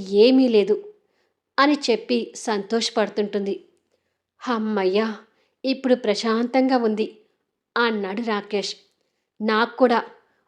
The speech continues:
మనల్ని ఇంత బాధ పెట్టిన వాళ్ళు సంతోషంగా ఉండటానికి వీల్లేదు,"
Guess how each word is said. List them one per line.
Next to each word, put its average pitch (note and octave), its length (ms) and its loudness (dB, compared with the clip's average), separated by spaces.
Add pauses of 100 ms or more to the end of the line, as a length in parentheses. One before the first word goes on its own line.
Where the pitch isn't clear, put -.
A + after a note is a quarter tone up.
(120)
మనల్ని A3+ 540 2 (340)
ఇంత B3+ 360 0
బాధ G#3 320 -2
పెట్టిన C4 380 0
వాళ్ళు G#3+ 320 2 (460)
సంతోషంగా C4 800 0
ఉండటానికి G#3+ 440 0
వీల్లేదు," G#3+ 580 2